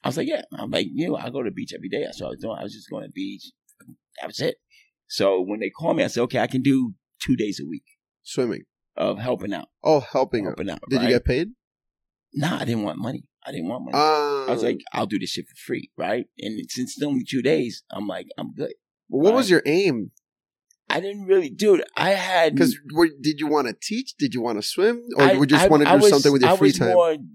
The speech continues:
Speaker 1: wanted to do something with my free time, but I enjoyed giving back. Like this, like the journey started earlier with our conversation, right?
Speaker 2: Yeah.
Speaker 1: I, I enjoy giving back. So that was my intention, to give back, to get a little group and to give back, right? But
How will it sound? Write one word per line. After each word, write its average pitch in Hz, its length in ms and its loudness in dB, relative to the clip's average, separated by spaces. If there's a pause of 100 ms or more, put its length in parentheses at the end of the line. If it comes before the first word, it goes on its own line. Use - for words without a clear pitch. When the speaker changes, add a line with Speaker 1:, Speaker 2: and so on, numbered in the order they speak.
(140)
Speaker 1:
wanted 143 360 2
to 139 60 -8
do 131 140 -2
something 131 400 -4
with 71 120 -2
my 85 160 -2
free 113 300 -6
time, 123 360 -6
but 110 160 -4
I 113 120 -4
enjoyed 117 560 -6 (400)
giving 110 320 0
back. 90 300 -4
Like 82 180 -6 (240)
this, - 240 -6
like - 220 -6
the - 80 -12
journey 110 320 -6
started 95 460 -8
earlier 82 400 -8
with - 160 -16
our 80 120 -6
conversation, - 720 -10
right? 92 380 -6
Speaker 2:
Yeah. 123 220 -2 (120)
Speaker 1:
I, 120 280 -2
I 98 180 -2
enjoy 120 300 0
giving 92 340 -8
back. - 240 -10
So 107 140 -12
that 113 160 0
was 123 120 -6
my 101 160 -6
intention, 98 440 -10
to 82 80 -10
give 101 240 -12
back, - 240 -12
to 92 100 -14
get 113 220 -6
a 123 40 -2
little 120 280 0
group 110 320 -2 (420)
and - 140 -4
to 101 100 -4
give 101 260 -2
back, - 320 -6
right? - 380 -8 (680)
But 123 340 2